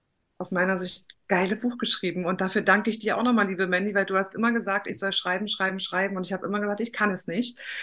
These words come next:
Und dann habe ich angefangen und wir haben das Buch innerhalb von anderthalb Monaten fertig gehabt und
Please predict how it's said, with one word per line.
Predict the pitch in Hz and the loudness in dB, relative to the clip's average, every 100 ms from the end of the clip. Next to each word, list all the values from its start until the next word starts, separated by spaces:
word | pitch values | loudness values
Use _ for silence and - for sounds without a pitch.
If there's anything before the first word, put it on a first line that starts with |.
| - - - - | -8 -8 -12 -4
Und | - 208 | 2 4
dann | 202 196 | 4 4
habe | 214 | 2
ich | - | 4
angefangen | 208 233 240 220 214 | 4 4 2 -2 0
und | 208 | 0
wir | 202 | 0
haben | 202 | 0
das | 208 - | -2 -2
Buch | 214 | -4
innerhalb | 220 202 196 196 | 0 0 0 0
von | 196 | -2
anderthalb | - 208 208 202 | 0 0 0 0
Monaten | 196 190 185 202 | 0 2 0 -2
fertig | 190 196 220 | -4 -4 -4
gehabt | 185 175 190 - - _ _ _ _ _ _ _ - | -4 -4 -6 -10 -14 _ _ _ _ _ _ _ -4
und | 185 185 175 - | -2 0 0 -4